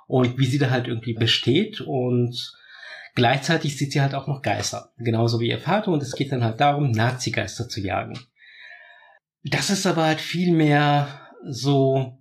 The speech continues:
so ein schmückendes Beiwerk. Also meiner Meinung nach, es geht halt eher darum, wie diese Frau mit ihren, äh, Markierungen da, äh, besteht und führt uns dann halt, äh, eher vor, wie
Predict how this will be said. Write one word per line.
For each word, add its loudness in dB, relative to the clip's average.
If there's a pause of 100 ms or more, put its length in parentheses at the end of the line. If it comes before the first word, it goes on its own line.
(460)
so 2
ein 4
schmückendes 0
Beiwerk. 0
Also -8
meiner 0
Meinung -4
nach, -6
es -6
geht -2
halt 0
eher 0
darum, 2
wie -2
diese 2
Frau 0
mit 2
ihren, 2
äh, 2
Markierungen 0
da, 0 (460)
äh, 0
besteht 2
und 2
führt -2
uns 0
dann 0
halt, 0
äh, 0
eher 4
vor, 2 (260)
wie 4